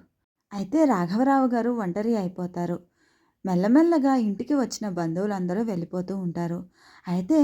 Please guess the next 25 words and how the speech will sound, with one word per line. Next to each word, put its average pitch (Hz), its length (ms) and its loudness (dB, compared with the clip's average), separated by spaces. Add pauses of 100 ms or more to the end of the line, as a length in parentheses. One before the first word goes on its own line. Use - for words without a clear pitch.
(260)
రాఘవరావు 240 640 2
గారికి 180 300 -4
మాత్రము 180 600 -6 (280)
ఒక 269 160 0
వ్యక్తి 170 480 -4
దాసిగా 185 560 -6
ఉంటాడు. 175 460 -4 (360)
అతను 285 300 4
అతని 240 400 0
పనులన్నీ 185 600 -4 (100)
చేసుకుంటూ 208 440 -6
ఉంటాడు. 180 440 -2 (300)
అతని 208 280 -2
పేరు 175 300 -2 (160)
గోపాల్. 175 380 -4 (460)
గోపాల్ 196 420 2
రాఘవరావుని 220 840 0
ఒక 262 140 -2
తండ్రిలానే 190 600 -4
చూసుకుంటూ 208 540 -10
ఉండేవారు. 175 540 -4 (360)
అతని 269 260 6
మంచి 196 320 0
చెడులు 220 340 -4
అన్నీ 190 340 -4